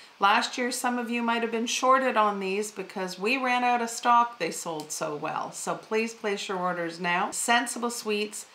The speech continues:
Vegan Fruit Jelly. What vegan means is there's no animal product, no gelatin in it. This product is individually wrapped, little morsels of candy.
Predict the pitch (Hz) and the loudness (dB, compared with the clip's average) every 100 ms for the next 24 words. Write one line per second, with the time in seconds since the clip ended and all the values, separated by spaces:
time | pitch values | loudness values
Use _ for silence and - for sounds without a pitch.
0 | - - 175 226 233 226 214 208 190 - | -20 -6 0 0 0 -2 -2 0 0 0
1 | 175 156 151 - - - 214 214 240 269 | -2 -2 -6 -12 -18 -4 -2 0 0 0
2 | 277 240 240 247 247 254 254 208 190 220 | 0 0 -2 0 0 0 0 -2 0 2
3 | 220 208 202 190 175 - 143 - - 180 | 2 4 2 0 -2 0 -2 -2 -8 -6
4 | 170 170 185 185 175 170 - 147 135 127 | -4 -2 2 2 2 -2 -6 -8 -8 -8
5 | - - - - - - 214 220 - 247 | -12 -14 -12 -10 -6 0 0 0 0 2
6 | 247 254 254 202 190 185 - - - - | 4 2 0 -2 -2 -4 -10 -20 -20 -20
7 | - - 247 262 226 214 208 196 175 175 | -10 0 2 2 2 2 2 -2 0 0
8 | 165 180 262 - - - - 190 226 233 | 2 4 2 0 -6 -10 -6 2 4 4
9 | 214 220 226 247 220 220 180 175 - 226 | 4 4 4 2 2 2 -4 -6 -6 -2
10 | 226 226 233 | 0 0 -2